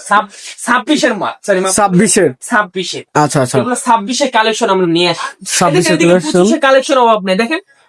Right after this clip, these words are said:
Speaker 1: ওদিকে দেখেন পঁচিশ কালেকশন অ-, অভাব নেই। কিন্তু but আমি পঁচিশের কালেকশন আপনি যে দেখাইতেছি না,
Speaker 2: আপডেট কালেকশন গুলো দেখানো হচ্ছে।
Speaker 1: মডেল যেগুলো আপডেট আমরা সাবজেক্ট চলে অ্যাভেলেবল বিক্রি করবো,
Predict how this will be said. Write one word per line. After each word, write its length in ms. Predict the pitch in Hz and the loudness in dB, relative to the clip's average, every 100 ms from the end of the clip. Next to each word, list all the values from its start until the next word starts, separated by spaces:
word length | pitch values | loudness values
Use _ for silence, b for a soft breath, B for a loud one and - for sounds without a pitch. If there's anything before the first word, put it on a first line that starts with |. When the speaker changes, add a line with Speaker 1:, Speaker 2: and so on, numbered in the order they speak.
| - | -2
Speaker 1:
ওদিকে 280 | 247 302 330 240 | 0 0 -2 0
দেখেন 200 | 269 311 | 0 0
পঁচিশ 360 | 269 269 262 285 269 | -2 -4 -2 -6 -2
কালেকশন 380 | 254 247 285 226 | -2 0 0 -2
অ-, 120 | 196 185 | 0 0
অভাব 180 | 180 160 | 0 -2
নেই। 120 | - - _ B B | -10 -18 _ B B
কিন্তু 180 | - 226 | -12 -6
but 180 | 240 254 269 | 0 0 0
আমি 160 | 269 | -2
পঁচিশের 460 | 214 269 320 311 320 | -2 -2 0 0 0
কালেকশন 360 | 294 277 277 285 | 2 0 0 -2
আপনি 160 | 233 277 | -2 -2
যে 80 | 247 | -2
দেখাইতেছি 480 | 214 226 262 262 285 | -2 0 0 -2 -4
না, 100 | 320 440 b | -4 -6 b
Speaker 2:
আপডেট 360 | 196 220 202 247 | -2 2 2 2
কালেকশন 340 | 254 233 - 233 | 0 0 2 2
গুলো 140 | 214 208 | 4 4
দেখানো 260 | 214 202 185 | 2 4 2
হচ্ছে। 200 | 302 156 | 2 2
Speaker 1:
মডেল 320 | 233 254 254 | 4 2 2
যেগুলো 260 | 208 233 240 | 0 0 2
আপডেট 380 | 202 196 226 226 | 0 0 0 0
আমরা 200 | 214 220 | 0 0
সাবজেক্ট 280 | 220 214 208 | -2 -2 -2
চলে 120 | 233 202 | 0 2
অ্যাভেলেবল 360 | 190 226 226 208 | 2 2 2 0
বিক্রি 180 | 202 226 | -2 0
করবো, 180 | 247 262 | -2 -2